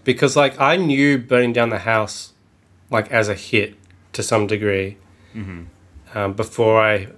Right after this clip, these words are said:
Speaker 1: properly listened to, um, Speaking in Tongues. And then when I finally, like, was listening to it when I was really into Talking Heads, uh, it sounded really kind of anemic and limp
Speaker 2: Oh, that's
Speaker 1: on the
Speaker 2: funny.
Speaker 1: record.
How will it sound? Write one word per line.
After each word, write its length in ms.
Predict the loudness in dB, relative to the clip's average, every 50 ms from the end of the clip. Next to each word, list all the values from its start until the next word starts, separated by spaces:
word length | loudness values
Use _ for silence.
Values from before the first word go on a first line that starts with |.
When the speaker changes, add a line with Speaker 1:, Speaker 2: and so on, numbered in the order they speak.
| _ _ _
Speaker 1:
properly 420 | -6 0 0 0 0 0 -2 -2
listened 580 | 0 0 0 -2 -2 -4 -4 -6 -6 -8 -10 -10 -10
to, 400 | -6 -4 -2 -2 -2 -2 0 0
um, 340 | 0 0 -2 -4 -8 -6 -8
Speaking 400 | -6 -2 -2 -2 -2 -2 -6 -6
in 100 | -6 -6
Tongues. 600 | -2 0 0 0 0 -6 -12 -18 -20 -20 -20 _ _ _ _ _ _ _ _ _ _ _ _ _ _ _ _ _ _ _ _ -10
And 100 | -2 0
then 80 | 2 4
when 80 | 4 4
I 80 | 2
finally, 400 | 2 2 2 2 4 4 2 0
like, 320 | 0 0 -2 -2 -4 -8 _ _ _ _ _ _ _ _ _ -12
was 220 | -6 -4 -2 2 2
listening 280 | 0 2 2 0 -2 0
to 100 | 0 0
it 80 | 0
when 100 | 2 0
I 60 | 0
was 120 | 0 0 -2
really 200 | -2 -2 0 -2
into 200 | -4 -6 -8 -14 -18 _ _ -16
Talking 320 | -8 -8 -8 -8 -8 -4
Heads, 460 | 0 0 0 0 -2 -8 -12 -16 -16 _ -20 _ _ _ _ _ _ _ _ _ _ _ _ _ _ _ _ _ _ _ _
uh, 360 | -4 0 2 2 2 2 0 -2
it 100 | -4 -4
sounded 280 | 0 2 2 2 2 2
really 180 | 2 2 2
kind 240 | 2 2 0 0 0
of 160 | -2 -4 -6
anemic 560 | -8 -6 -4 -4 -2 -2 -2 0 -2 0 0
and 160 | -2 -4 0 0
limp 300 | -2 -2 -2 -4 -10 -14 -14 -14 -18 -16 -6 -2
Speaker 2:
Oh, 180 | -2 -2 0 -2
that's 140 | -4 -4
Speaker 1:
on 80 | -4 -2
the 60 | 0
Speaker 2:
funny. 60 | 2
Speaker 1:
record. 540 | 2 0 2 2 0 2 2 0 -4 -6 -14